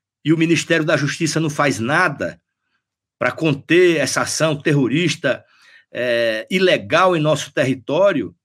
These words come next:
que sema-, há duas semanas atrás provocou aquele incidente lá dizendo que tinha terrorista do Hezbollah, pe-, prenderam as pessoas que não tinha nada a ver, prenderam um pagodeiro como se fosse um terrorista. Ou seja, ele determinou que o, o seu grupo,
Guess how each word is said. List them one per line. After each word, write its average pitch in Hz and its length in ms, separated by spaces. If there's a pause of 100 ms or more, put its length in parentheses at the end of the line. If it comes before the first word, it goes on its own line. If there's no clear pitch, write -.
(200)
que - 120
sema-, 147 300
há 127 40
duas 151 180
semanas 147 340
atrás 131 320
provocou 143 480
aquele 135 300
incidente 131 520
lá 127 120
dizendo 123 300
que - 100
tinha 120 180
terrorista 120 460
do 110 240
Hezbollah, 110 420
pe-, 123 260 (380)
prenderam 160 480
as 202 100
pessoas 170 440
que 170 60
não 147 140
tinha 151 160
nada 156 300
a 110 40
ver, 160 260
prenderam 160 320
um 156 80
pagodeiro 170 680 (580)
como 175 180
se 175 120
fosse 175 300
um 160 60
terrorista. 156 720 (580)
Ou 175 140
seja, 180 360
ele 220 180
determinou 233 760
que 254 220
o, 269 160
o 214 80
seu 208 220
grupo, 185 640